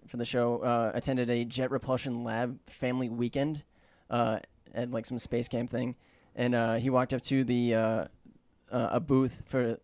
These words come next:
the, um, upcoming Mars rover mission, where they sent, like, a little, like, machine to Mars, and, uh, they had people, like, put their signature on a pad of paper, and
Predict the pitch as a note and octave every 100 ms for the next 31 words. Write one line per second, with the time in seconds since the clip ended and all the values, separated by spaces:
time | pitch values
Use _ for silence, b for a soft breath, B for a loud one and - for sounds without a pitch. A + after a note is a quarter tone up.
0 | - B2+ B2 A#2 A#2+ B2 - - - -
1 | - - C3 - - C#3 C3+ C3 B2 B2+
2 | B2+ C3 A#2 A#2 B2+ C#3+ D3+ - D3+ D#3+
3 | F3 D#3 - B2+ A#2+ A#2+ B2+ A#2+ A2+ B2+
4 | B2+ B2 A#2+ b b b b - B2+ A2
5 | - C#3 C3+ C#3 C3+ B2+ A#2 - C#3+ B2+
6 | B2 A#2+ A#2 A#2 - _ _ C3 B2+ B2
7 | A#2+ F#2 - - - C3 B2+ C3 B2+ B2
8 | B2+ B2 A#2+ - - _ _ _ _ _
9 | - - B2 D3 C3+ B2+ C3+ C3 B2 A#2+
10 | A#2 A#2 B2 A#2 C3 B2 C#3+ D3 - _
11 | _ _ _ B2+ B2 A#2 A2+ G#2